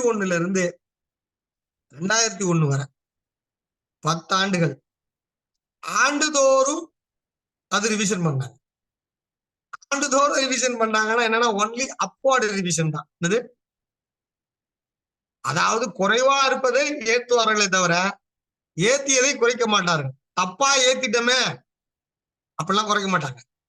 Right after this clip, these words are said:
இந்த வீட்டு வாடகை ரெண்ட் கண்ட்ரோல்ல ஏத்துற மாதிரி பத்து பர்சன்ட், அஞ்சு பர்சன்ட்ன்ற மாதிரி மொத்தமா அப்படியே பெர்சன்டேஜ் மாத்தி இந்த வாட்டி ஆகும். அது மாநில பதிவுத்துறை தலைவருடைய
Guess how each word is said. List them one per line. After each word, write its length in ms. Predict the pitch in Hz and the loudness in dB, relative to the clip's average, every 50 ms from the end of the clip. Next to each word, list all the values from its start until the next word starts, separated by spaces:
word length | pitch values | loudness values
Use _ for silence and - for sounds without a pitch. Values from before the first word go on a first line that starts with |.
| _ _ _ _ _ _ _ | _ _ _ _ _ _ _
இந்த 80 | 170 175 180 | -4 -2 0
வீட்டு 200 | 247 294 302 320 294 | 0 -2 0 0 0
வாடகை 380 | 277 262 247 240 240 233 226 220 | 2 2 2 2 2 2 2 2
ரெண்ட் 240 | 214 220 254 262 269 | 2 0 0 0 0
கண்ட்ரோல்ல 440 | 269 254 254 233 226 220 214 196 196 | 0 0 2 2 2 2 0 0 -2
ஏத்துற 220 | 196 190 - 190 180 | -4 -2 -2 -2 0
மாதிரி 260 | 180 180 185 202 202 170 - - _ _ _ _ _ _ _ - | 0 0 0 -2 -2 -4 -6 -10 _ _ _ _ _ _ _ -4
பத்து 200 | 180 190 185 196 | -4 -2 -2 -4
பர்சன்ட், 340 | 185 180 170 175 208 208 | -4 -4 -2 -2 0 0
அஞ்சு 220 | 196 190 185 175 180 | 0 0 0 -2 -2
பர்சன்ட்ன்ற 400 | 170 170 151 185 185 175 170 165 | -2 -2 -2 -2 -2 -2 -2 0
மாதிரி 240 | 165 170 175 190 180 151 - - _ _ _ _ _ _ _ _ - | 0 0 0 0 -2 -4 -8 -12 _ _ _ _ _ _ _ _ -4
மொத்தமா 420 | 160 185 180 - 214 208 220 233 | -4 -4 -2 -2 -2 0 2 2
அப்படியே 240 | 226 220 202 208 220 | 2 2 2 2 0
பெர்சன்டேஜ் 520 | 202 170 202 190 196 240 247 233 220 196 185 | 0 0 -2 -2 -2 0 2 2 0 2 0
மாத்தி 320 | 190 196 208 196 208 190 170 160 160 - _ _ _ _ _ - | -2 -2 -2 -2 -4 -4 -4 -4 -6 -8 _ _ _ _ _ -10
இந்த 120 | 214 220 | -4 0
வாட்டி 180 | 233 233 220 226 | 0 2 2 2
ஆகும். 380 | 220 208 202 208 202 196 196 185 | 2 4 4 4 2 2 0 0
அது 120 | 185 196 190 | -2 -2 -2
மாநில 420 | 180 180 180 190 196 202 196 196 190 | 0 0 0 0 0 0 -2 -2 -2
பதிவுத்துறை 520 | 175 180 175 175 196 196 190 196 180 175 175 175 | -2 -2 -4 -2 -4 -4 -4 -2 -2 -2 -2 -2
தலைவருடைய 580 | 175 170 175 180 185 180 170 170 165 170 170 | -2 -2 -2 -2 -2 -2 -2 -2 -2 0 -2